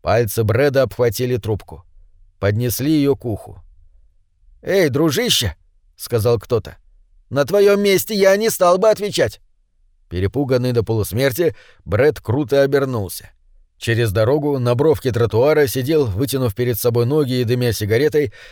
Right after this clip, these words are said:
незнакомый молодой человек. «Я бы не стал», предостерёг он. Вид человека из плоти и крови странным образом потряс Брэда — словно он забыл, как выглядят люди. Молодому человеку, одетому в неопрятные джинсы и тёмно-зелёную рубаху с закатанными рукавами,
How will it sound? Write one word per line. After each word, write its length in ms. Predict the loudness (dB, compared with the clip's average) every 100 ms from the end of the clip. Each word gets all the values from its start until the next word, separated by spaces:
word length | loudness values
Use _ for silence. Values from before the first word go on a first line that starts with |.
| -10
незнакомый 720 | -2 0 0 0 0 0 0 2
молодой 420 | 4 4 2 2
человек. 500 | 2 2 0 -4 -10 _ _ _ _ _ -10
«Я 320 | 0 4 4
бы 200 | 4 2
не 160 | 2 0
стал», 400 | 2 4 2 -2 _ _ _
предостерёг 640 | -4 -2 -2 -2 0 0 -2
он. 180 | -10 -12 _ _ _ _ -8
Вид 240 | -4 -4
человека 580 | 0 0 2 0 0 -2
из 120 | -2
плоти 360 | 0 0 0 -2
и 80 |
крови 440 | -2 0 2 2 -2 -8 -20
странным 640 | -16 -10 -2 0 0 -2 0
образом 480 | 0 2 2 0 0
потряс 460 | 0 2 2 2
Брэда — 460 | 0 2 2 0 -6 _ _ -12
словно 400 | -2 0 0 0
он 160 | 0
забыл, 400 | 2 2 2 0
как 200 | 0 -2
выглядят 540 | 0 0 0 0 -2 -2
люди. 380 | -2 -4 -6 -16 _ _ _ -8
Молодому 460 | 0 2 2 0 0
человеку, 460 | 0 0 0 0
одетому 460 | 0 0 0 0 -2
в 80 | 0
неопрятные 640 | 2 2 2 0 0 -2
джинсы 500 | -2 -4 -6 -6 -6
и 40 |
тёмно-зелёную 800 | -2 -2 -2 -2 0 0 0 0
рубаху 440 | 0 0 0 -2 -4
с 40 |
закатанными 600 | -2 0 0 0 0 0
рукавами, 580 | 0 0 0 0 -2